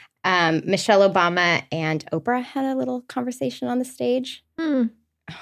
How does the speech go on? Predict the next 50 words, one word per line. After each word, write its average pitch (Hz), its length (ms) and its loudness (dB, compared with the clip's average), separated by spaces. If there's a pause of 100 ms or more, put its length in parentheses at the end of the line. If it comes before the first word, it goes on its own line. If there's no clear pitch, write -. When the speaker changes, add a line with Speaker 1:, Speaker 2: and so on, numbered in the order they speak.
(520)
Speaker 2:
Hmm. 370 180 -6 (220)
Never 349 200 2
heard 349 140 2
of 330 60 -2
either 330 280 2
of 285 120 2
'em. 285 240 0
Speaker 1:
Speaking 349 360 4
of - 20 8
Speaker 2:
Hmm. 220 60 4
Speaker 1:
dreamy, 220 320 6
they 208 160 6
actually 220 300 4
went 202 200 4
on 190 80 4
a 160 80 2
tangent 220 400 0
about 156 260 2
Obama 175 380 0
and 156 80 -2
how 170 160 -4
dreamy 170 380 2
he 151 120 0
is, - 220 -4
like, 147 200 -2
how, - 260 0
Speaker 2:
<laughs> - 240 0
Speaker 1:
how 202 100 6
hot 202 320 6
he 170 160 0
is, 165 240 2
like, 160 140 2
coming 185 280 -2
off 175 220 2 (380)
Air 190 120 4
Force 175 360 0
One. 175 280 -2 (220)
And 196 140 4
all 202 160 6
they 214 120 6
could 208 140 0
do 196 140 6
over 170 240 4
and 180 80 0
over 170 200 2
was, 151 220 -2 (280)
"Mm, 285 220 2 (300)
mm, 233 160 0 (540)
mm." 175 180 -2 (240)
Speaker 2:
<laughs> - 160 0